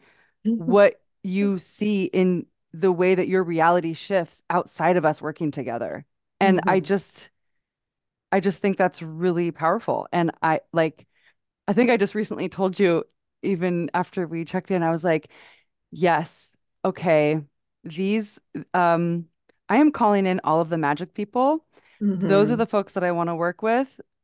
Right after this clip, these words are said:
Speaker 2: At, like, let's fucking go. <laughs> Let's just do this.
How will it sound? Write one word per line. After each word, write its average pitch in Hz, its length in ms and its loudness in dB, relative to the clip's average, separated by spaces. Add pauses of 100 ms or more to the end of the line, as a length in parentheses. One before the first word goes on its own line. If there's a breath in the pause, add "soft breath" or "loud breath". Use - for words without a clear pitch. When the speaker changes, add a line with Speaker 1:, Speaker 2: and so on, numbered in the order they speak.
Speaker 2:
At, 185 260 2
like, 175 300 0
let's 180 240 0
fucking 175 340 -4
go. 139 300 -6 (100)
<laughs> - 840 -2
Let's 233 280 2
just 240 240 -6
do 320 240 4
this. 349 420 -4